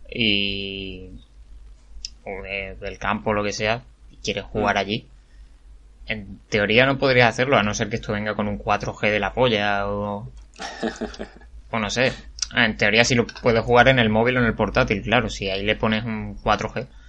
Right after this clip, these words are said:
Speaker 1: podrías jugar, sí, claro,
Speaker 2: Hostia,
Speaker 1: pero
Speaker 2: pero cuatro G de veinticinco megas.
Speaker 1: es que
Speaker 2: Posible.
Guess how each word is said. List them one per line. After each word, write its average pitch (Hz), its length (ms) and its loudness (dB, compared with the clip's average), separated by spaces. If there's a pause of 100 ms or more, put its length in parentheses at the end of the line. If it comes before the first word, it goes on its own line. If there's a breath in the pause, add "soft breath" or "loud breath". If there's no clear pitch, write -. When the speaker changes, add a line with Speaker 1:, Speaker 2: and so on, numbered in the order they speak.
(260 soft breath)
Speaker 1:
podrías 113 360 4
jugar, 110 280 4
sí, - 180 -2
claro, 117 200 4
Speaker 2:
Hostia, 104 140 2
Speaker 1:
pero 98 120 0
Speaker 2:
pero 90 560 -4
cuatro 95 300 -2
G 92 180 -6
de 95 100 -2
veinticinco 98 560 -8
megas. - 760 -12 (1120 loud breath)
Speaker 1:
es - 160 -14
que 107 160 0
Speaker 2:
Posible. 95 440 0